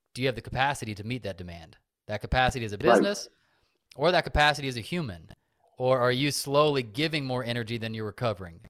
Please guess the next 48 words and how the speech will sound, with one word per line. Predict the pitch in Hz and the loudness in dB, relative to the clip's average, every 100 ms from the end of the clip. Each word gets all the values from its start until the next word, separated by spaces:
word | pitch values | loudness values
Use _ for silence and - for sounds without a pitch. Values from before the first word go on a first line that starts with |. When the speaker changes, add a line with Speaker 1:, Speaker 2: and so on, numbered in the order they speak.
| - | -12
Speaker 1:
because | 110 123 | -6 -4
you're | 117 | -2
going | 117 120 | -4 -4
into | 117 101 | -6 -8
debt? | 92 101 - - _ _ _ _ - | -6 -6 -6 -18 _ _ _ _ -10
And | 110 | -8
at | |
some | - 185 190 | 0 0 2
point, | 139 120 139 _ _ _ _ - | 0 -2 -4 _ _ _ _ -8
you | 113 | 2
get | 143 | 4
overwhelmed, | 143 139 135 135 131 | 4 4 2 2 0
stressed | - 143 123 - | -4 0 0 2
out | 123 110 | 0 0
if | |
you | 113 113 | -4 -6
can't | 127 113 | -6 -6
figure | 127 113 | -4 -2
out | 110 | -2
that | 98 | -4
capacity | - - 107 92 101 92 | -6 -4 -4 -6 -10 -14
equation, | - 87 82 87 87 - | -12 -14 -14 -20 -20 -14
right? | 107 107 117 | -6 -4 -2
I | 113 | -4
think, | 147 143 - _ _ _ _ - | -4 -6 -12 _ _ _ _ -14
I | |
think | 117 185 | -8 -2
it | 147 | -2
was, | 131 | 0
uh, | 123 113 | 0 -2
LeBron, | 113 110 113 127 135 123 113 101 _ _ _ - | -4 -8 -4 -2 -2 -4 -8 -14 _ _ _ -10
or | 147 | -4
no, | 175 110 - | -4 -4 -10
God, | - 131 - - | -18 -20 -20 -20
who, | - _ _ _ _ _ _ _ _ _ _ _ _ _ _ _ _ _ - | -20 _ _ _ _ _ _ _ _ _ _ _ _ _ _ _ _ _ -12
I'm | 151 120 98 95 _ _ _ | -8 -8 -10 -18 _ _ _
really, | 113 120 160 185 165 120 | -20 -10 -2 0 2 0
it's, | 113 - - | -4 -10 -12
it's | 135 120 | -10 -6
late | 135 151 147 | 0 0 -2
here | 120 131 | -6 -6
in | 123 | -6
the | 113 | -4
day | 117 110 | -4 -4
in | 110 | -6
Atlanta, | 107 104 110 107 101 | -10 -10 -8 -8 -8
and | |
I'm, | 104 107 | -8 -8